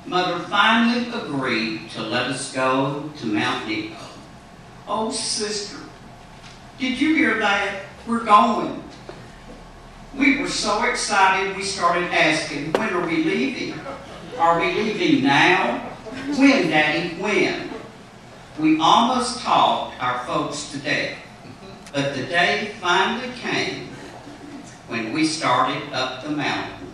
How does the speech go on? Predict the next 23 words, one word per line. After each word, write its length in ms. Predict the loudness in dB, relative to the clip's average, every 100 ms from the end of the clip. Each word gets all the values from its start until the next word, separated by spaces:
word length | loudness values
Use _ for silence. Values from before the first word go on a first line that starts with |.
| -16 -18 -18 -18 -12 -4
We 200 | -2 -2
were 120 | -4 -8 -2
quiet 460 | 2 4 4 2 -4 -8
going 320 | -8 -6 -6
up 200 | -6 -8
the 60 | -10
curvy 600 | -4 0 0 0 -4 -4
road. 480 | -4 -4 -6 -8 -12 -16 -18 -18 -14 -6
We 120 | -4
could 180 | -4 -4
hear 280 | -2 -2
the 180 | -2 -6
crunch 500 | -2 4 4 2 -2
of 220 | -2 -2
the 60 | -4
gravel, 800 | -2 2 4 2 0 -4 -6 -6 -6
and 120 | -4
it 120 | -4 -4
made 240 | -2 -2
a 140 | -4
lot 400 | -4 -2 0 -2
of 120 | -4 -4
noise. 720 | -2 -2 -4 -6 -10 -12 -16